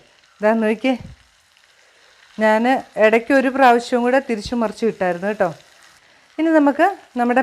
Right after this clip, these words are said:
മീനായിട്ടുണ്ട്. സ്റ്റൗ ഒക്കെ ഓഫ് ചെയ്യാം, പതിയെ കോരി ഇങ്ങ് എടുക്കാം. വെറൈറ്റി ഒക്കെ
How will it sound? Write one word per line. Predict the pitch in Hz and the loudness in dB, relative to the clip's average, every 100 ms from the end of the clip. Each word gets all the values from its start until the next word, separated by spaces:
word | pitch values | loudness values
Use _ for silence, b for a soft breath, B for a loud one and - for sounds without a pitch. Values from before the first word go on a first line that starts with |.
| 240 | 0
മീനായിട്ടുണ്ട്. | 240 240 202 202 170 165 165 - | 0 0 0 -2 -4 -6 -8 -16
സ്റ്റൗ | - 208 208 196 | -4 0 0 0
ഒക്കെ | 208 180 175 | -2 -4 -6
ഓഫ് | - 175 | -8 -8
ചെയ്യാം, | 160 240 - _ _ _ _ _ _ 226 | -6 -8 -12 _ _ _ _ _ _ -4
പതിയെ | 196 208 214 214 | -2 0 -2 -2
കോരി | 190 185 185 | -4 -4 -6
ഇങ്ങ് | 165 160 | -8 -10
എടുക്കാം. | 151 143 - _ _ _ _ _ _ _ _ _ _ _ 185 | -10 -12 -14 _ _ _ _ _ _ _ _ _ _ _ -2
വെറൈറ്റി | 202 202 226 277 | 0 2 0 0
ഒക്കെ | 262 | -2